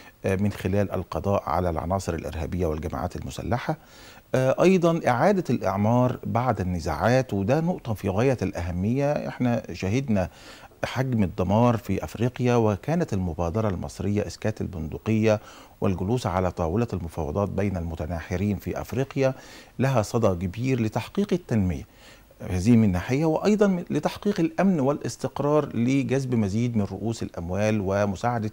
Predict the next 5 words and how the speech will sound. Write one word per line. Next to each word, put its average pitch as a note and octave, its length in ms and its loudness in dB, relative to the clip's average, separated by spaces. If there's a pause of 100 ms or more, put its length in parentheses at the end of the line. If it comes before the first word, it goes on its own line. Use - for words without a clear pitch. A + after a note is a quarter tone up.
الدول F#2+ 380 0 (500)
ال-، F2+ 280 -2
الكبرى A#2+ 800 2
للدول G2 640 0 (100)
الإفريقية. D#2+ 720 -6